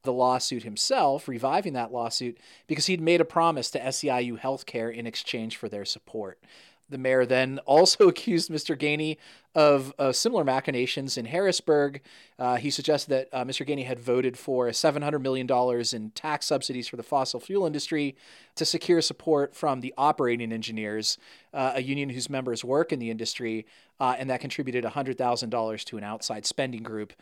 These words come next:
um, that's been spending money on Mister Gainey's behalf, attacking Mister Peduto. So things got pretty heated. Mister Gainey pointed out that Mister Peduto has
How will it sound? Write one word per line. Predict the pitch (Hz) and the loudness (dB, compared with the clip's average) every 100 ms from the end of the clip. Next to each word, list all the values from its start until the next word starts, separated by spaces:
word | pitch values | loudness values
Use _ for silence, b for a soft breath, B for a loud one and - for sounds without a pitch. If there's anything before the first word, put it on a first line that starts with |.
| b b 127 | b b -8
um, | 120 | -6
that's | 113 | -6
been | 131 113 | -6 -6
spending | - 135 120 | -4 -4 -2
money | 113 117 113 117 | -4 -4 -6 -6
on | 123 123 120 | -4 -2 -2
Mister | 117 123 | -6 -6
Gainey's | 113 110 107 | -6 -6 -8
behalf, | - 110 104 101 | -10 -10 -10 -14
attacking | - 101 - 98 | -16 -16 -16 -14
Mister | - 107 | -14 -12
Peduto. | 107 104 90 b b b | -12 -10 -12 b b b
So | - 190 | 0 2
things | 269 285 | 2 2
got | 294 | 0
pretty | - 196 | 2 -4
heated. | 143 160 123 95 b b b | 2 4 4 -2 b b b
Mister | 170 165 - 165 135 | -4 -2 2 2 2
Gainey | 127 156 160 147 143 | 2 2 2 -2 -4
pointed | - 151 147 139 | -4 -4 0 2
out | 143 147 | 2 2
that | 127 - | -4 -6
Mister | 135 - 127 120 | -10 -4 -4 -4
Peduto | 113 - 131 143 139 127 | -6 -8 -2 2 2 2
has | 120 120 113 | -2 -4 -4